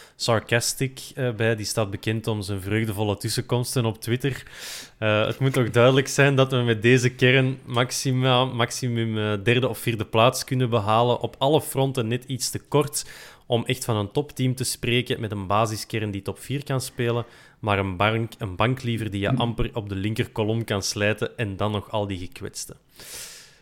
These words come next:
Speaker 1: Dat is er niet naast. Eh, dus om te zeggen, de basis, ça va, maar vanaf dat we aan de bank moeten beginnen, is dat toch, eh, duidelijk wat minder. Ehm, is deze, Ziggy, een alles-of-niks match om nog tweede en misschien nog eerste te kunnen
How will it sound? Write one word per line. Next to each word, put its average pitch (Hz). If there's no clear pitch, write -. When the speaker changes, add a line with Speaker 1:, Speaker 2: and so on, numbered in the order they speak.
Speaker 1:
Dat 107
is -
er 107
niet 113
naast. 110
Eh, 110
dus 107
om 117
te 104
zeggen, 120
de 113
basis, 104
ça 104
va, 117
maar 117
vanaf 107
dat 113
we 107
aan 101
de 98
bank 104
moeten 117
beginnen, 98
is 110
dat 98
toch, 101
eh, 95
duidelijk 107
wat 95
minder. 127
Ehm, 92
is 139
deze, 147
Ziggy, 175
een 143
alles-of-niks 147
match 208
om 190
nog 180
tweede 160
en 135
misschien 135
nog 156
eerste 180
te 175
kunnen 170